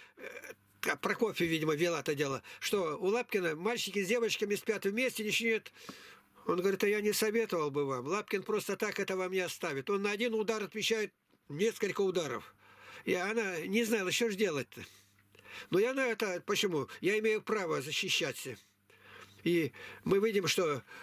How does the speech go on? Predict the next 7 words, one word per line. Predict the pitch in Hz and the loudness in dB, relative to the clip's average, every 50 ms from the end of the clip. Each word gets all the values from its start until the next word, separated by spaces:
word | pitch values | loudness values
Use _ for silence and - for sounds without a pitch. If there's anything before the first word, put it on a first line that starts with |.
| - - | -12 -4
это | - 160 165 - 156 156 151 - - - - - - - - - | -2 -2 0 2 2 2 2 0 -2 -8 -10 -10 -12 -14 -16 -4
апостол | - 156 - - - 208 185 - - 196 - | -2 -2 0 2 0 0 2 2 0 -2 0
Павел | - 262 285 277 254 | 0 0 0 0 0
говорит: | 202 185 180 165 - | 0 0 0 0 0
«Требую | _ 247 277 311 277 233 247 247 - | _ 0 2 2 0 0 0 -2 0
суда | - 254 233 226 208 | -2 -2 -2 -2 -4
кесаря». | - - 214 196 - - 156 143 127 107 | -2 -2 -2 -2 0 -4 -4 -4 -6 -8